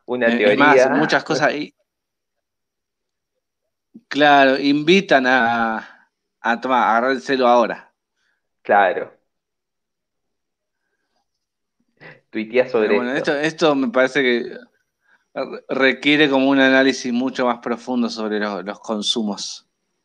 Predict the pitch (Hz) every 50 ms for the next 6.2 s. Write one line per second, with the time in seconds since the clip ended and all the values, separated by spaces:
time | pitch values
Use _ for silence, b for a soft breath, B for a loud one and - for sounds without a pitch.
0 | _ _ _ _ _ _ _ _ _ - 120 135 139 131 113 110 110 - - 147
1 | - - 107 101 107 101 - - - - 226 311 320 - 339 302 247 254 285 302
2 | 359 330 240 220 196 190 190 - - 113 - - 131 - - 165 190 156 117 104
3 | 95 95 - - - - - - - - - - _ _ _ _ _ _ _ _
4 | _ _ _ _ _ _ _ _ - - - - - _ _ _ - - - -
5 | 196 226 240 226 196 160 - 165 143 120 - 139 120 139 135 127 120 120 113 110
6 | - - -